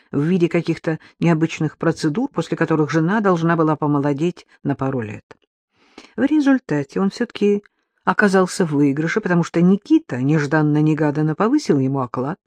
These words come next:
да и Алла осталась довольна, не могла спокойно пройти мимо зеркала, обязательно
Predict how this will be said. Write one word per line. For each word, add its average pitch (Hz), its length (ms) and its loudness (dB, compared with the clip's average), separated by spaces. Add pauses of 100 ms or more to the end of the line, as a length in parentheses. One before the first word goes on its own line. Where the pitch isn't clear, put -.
(640)
да 165 160 2
и 175 120 8
Алла 147 440 0
осталась 175 460 -6
довольна, 165 640 -4 (480)
не 370 100 2
могла 202 340 6
спокойно 196 560 0
пройти 165 400 -2
мимо 156 320 2
зеркала, 180 600 -4 (500)
обязательно 175 540 0